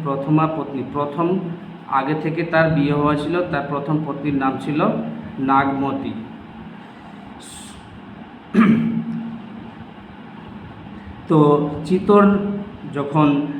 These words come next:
উম, সিংহলে পাড়ি দেন রাজকন্যা পদ্মাবতীকে বিয়ে করার জন্য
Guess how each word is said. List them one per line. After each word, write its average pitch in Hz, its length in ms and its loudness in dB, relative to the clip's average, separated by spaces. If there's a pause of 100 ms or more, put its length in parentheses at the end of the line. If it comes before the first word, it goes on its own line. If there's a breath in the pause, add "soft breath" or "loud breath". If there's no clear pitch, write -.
(560)
উম, 117 680 -2
সিংহলে 180 600 6
পাড়ি 156 240 4
দেন 160 320 6 (500)
রাজকন্যা 151 540 4 (100)
পদ্মাবতীকে 151 600 0
বিয়ে 139 280 2
করার 147 280 2
জন্য 135 360 2